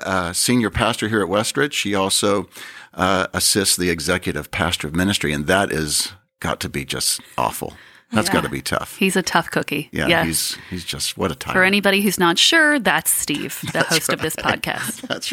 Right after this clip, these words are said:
Speaker 1: right. Well, well, Jenny is the mom to three sweet little ladies and the wife of her husband, Justin. So, Jenny, it's great to have you as well.
Speaker 2: Thank you. Glad to be here.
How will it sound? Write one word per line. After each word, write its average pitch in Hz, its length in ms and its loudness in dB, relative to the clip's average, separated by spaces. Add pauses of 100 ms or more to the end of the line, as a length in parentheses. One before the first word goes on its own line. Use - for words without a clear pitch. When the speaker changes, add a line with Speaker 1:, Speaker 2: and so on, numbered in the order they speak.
Speaker 1:
right. - 1040 -2
Well, 151 180 0 (360)
well, 131 140 4
Jenny 131 300 4
is 139 200 2
the 127 100 2
mom 120 240 4
to 120 80 2
three 131 220 0
sweet 143 280 0
little 123 200 2
ladies 180 480 2 (100)
and 95 180 -4
the 92 80 -2
wife 95 260 -2
of 85 100 -14
her 92 180 -2
husband, 82 580 -6
Justin. 73 360 -8
So, 78 380 -2 (460)
Jenny, 147 220 4
it's 120 80 0
great 131 180 0
to 123 60 2
have 123 180 2
you 113 100 2
as 85 120 -2
well. 67 240 -8 (180)
Speaker 2:
Thank 175 260 -4
you. 175 200 -4
Glad 170 180 0
to - 60 -6
be 190 160 0
here. 160 180 -4